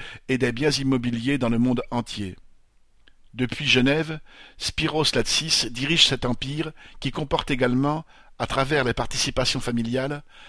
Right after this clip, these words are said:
quarante-neuf pour cent d'une banque privée zurichoise,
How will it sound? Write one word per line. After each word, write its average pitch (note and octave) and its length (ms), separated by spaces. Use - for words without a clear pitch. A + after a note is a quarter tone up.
quarante-neuf E3 520
pour - 180
cent D#3+ 180
d'une A#2+ 180
banque C#3+ 240
privée C3 340
zurichoise, B2 720